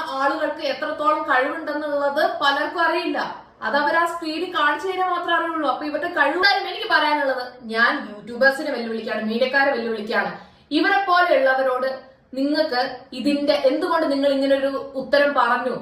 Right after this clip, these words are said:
അപ്പൊ ഇങ്ങനെ ഉണ്ടോ എന്ന് ചോദിക്കാനുള്ള ധൈര്യം നിങ്ങൾക്കുണ്ടോ? ആ ധൈര്യം നിങ്ങൾ കാണിച്ചു കഴിഞ്ഞാൽ ഞാൻ നിങ്ങളെ അപ്രിഷിയേറ്റ് ചെയ്യും. കാരണം അത് ധൈര്യം കാണിച്ച് മുന്നോട്ട് വരാത്ത ആളുകൾക്ക് നട്ടലില്ലെന്ന് മാത്രമേ എനിക്ക് പറയാനുള്ളൂ. നട്ടലില്ല, ശരിക്കും പറഞ്ഞാൽ നട്ടലില്ല.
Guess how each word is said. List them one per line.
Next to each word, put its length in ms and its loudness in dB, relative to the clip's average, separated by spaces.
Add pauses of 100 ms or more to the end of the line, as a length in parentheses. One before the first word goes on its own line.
(120)
അപ്പൊ 120 0
ഇങ്ങനെ 400 0
ഉണ്ടോ 140 6
എന്ന് 160 0
ചോദിക്കാനുള്ള 600 0
ധൈര്യം 300 4
നിങ്ങൾക്കുണ്ടോ? 580 -6 (160)
ആ 220 6
ധൈര്യം 220 0
നിങ്ങൾ 220 -2
കാണിച്ചു 480 -2
കഴിഞ്ഞാൽ 360 -4 (540)
ഞാൻ 360 2
നിങ്ങളെ 340 0 (380)
അപ്രിഷിയേറ്റ് 500 -2
ചെയ്യും. 240 -6 (200)
കാരണം 400 2 (680)
അത് 440 0
ധൈര്യം 400 0
കാണിച്ച് 380 0
മുന്നോട്ട് 260 0
വരാത്ത 300 2
ആളുകൾക്ക് 440 0
നട്ടലില്ലെന്ന് 680 -2
മാത്രമേ 500 0
എനിക്ക് 220 -4
പറയാനുള്ളൂ. 720 -2 (100)
നട്ടലില്ല, 640 0 (320)
ശരിക്കും 320 -6
പറഞ്ഞാൽ 160 -2
നട്ടലില്ല. 1000 0